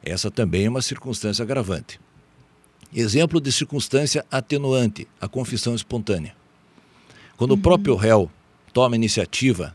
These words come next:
Speaker 1: de se revelar autor do delito, isso é levado em conta pelo juiz. E aí o juiz atenua aquela pena base que ele havia fixado na primeira operação.
Speaker 2: Uhum.
Speaker 1: Um outro exemplo de circunstância atenuante,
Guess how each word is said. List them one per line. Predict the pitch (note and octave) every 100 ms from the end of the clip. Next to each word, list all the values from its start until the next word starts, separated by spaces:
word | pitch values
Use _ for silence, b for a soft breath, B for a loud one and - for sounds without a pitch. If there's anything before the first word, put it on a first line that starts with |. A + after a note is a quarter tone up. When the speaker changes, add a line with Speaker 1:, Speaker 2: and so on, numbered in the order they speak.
| -
Speaker 1:
de | F#2+
se | - G#2
revelar | A2+ G#2 G2+ A#2 A2
autor | F#2+ - A2 F#2
do | F2
delito, | E2+ B2+ E3 - - B B B B
isso | C3 -
é | D3+
levado | B2+ C3 D3
em | C3
conta | A#2+ D#3+ -
pelo | E2+ F2+ E2
juiz. | E2 C#2 - - _ _ _
E | F#2
aí | G2 A2+
o | C#3
juiz | F#2 A2+ C#3 - -
atenua | C#3 - C3+ C#3 E3+
aquela | A#2 A2+ G2
pena | - G2 F2
base | F2+ G2 G#2+ -
que | B2
ele | A2
havia | F#2+ G2 A2
fixado | - - G2 G#2 A2
na | A2 G2
primeira | F#2+ F#2 G#2
operação. | A2 A#2+ A2+ - G2 D2+ - _ _ _ _ _
Speaker 2:
Uhum. | A3 F#3+
Speaker 1:
Um |
outro | - G#2 A#2
exemplo | G2+ A2 G#2
de | F2+
circunstância | - G2 F#2 - G2 G#2+
atenuante, | F#2+ C3+ B2+ C#3 D#3+